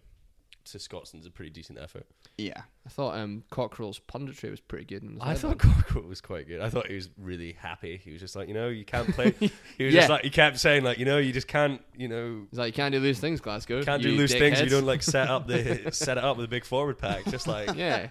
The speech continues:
Speaker 3: you
Speaker 1: check
Speaker 3: dicks.
Speaker 1: out my pack at
Speaker 3: <laughs>
Speaker 1: Edinburgh. He was quite good. I thought there were some decent performances. I thought Matt Fagerson was very good carrying the ball. He always looks ready to,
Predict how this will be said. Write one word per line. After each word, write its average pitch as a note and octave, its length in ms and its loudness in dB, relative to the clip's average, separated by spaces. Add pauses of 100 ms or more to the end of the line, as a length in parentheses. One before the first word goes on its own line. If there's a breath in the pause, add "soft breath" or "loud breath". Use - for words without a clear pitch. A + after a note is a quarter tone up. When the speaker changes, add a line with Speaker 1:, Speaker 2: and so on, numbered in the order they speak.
(120)
Speaker 3:
you A2 120 -8
Speaker 1:
check C3 220 0
Speaker 3:
dicks. A#2 180 0
Speaker 1:
out A#2+ 100 2
my G3 60 6
pack - 300 4
at - 80 0
Speaker 3:
<laughs> A#2 100 -10
Speaker 1:
Edinburgh. C#3 440 -2 (580 soft breath)
He B2 100 -8
was A#2 120 -6
quite A#2 180 -4
good. B2 160 -4
I C#3+ 120 -2
thought G#3 500 -4
there D#3 120 -2
were D3+ 280 2
some C3 360 -8 (200)
decent C3 440 -8
performances. G#2+ 1040 -8
I G2+ 60 -14
thought G#2+ 500 -8 (480 soft breath)
Matt A#2+ 240 -6
Fagerson A2 420 -6
was G2 100 -10
very G2+ 340 -6 (140)
good G2+ 480 -10
carrying G2+ 480 -8
the F#2 80 -14
ball. F#2+ 340 -8
He E2+ 140 -16
always G2+ 340 -8
looks F#2+ 260 -12
ready F#2+ 400 -8
to, F2+ 360 -12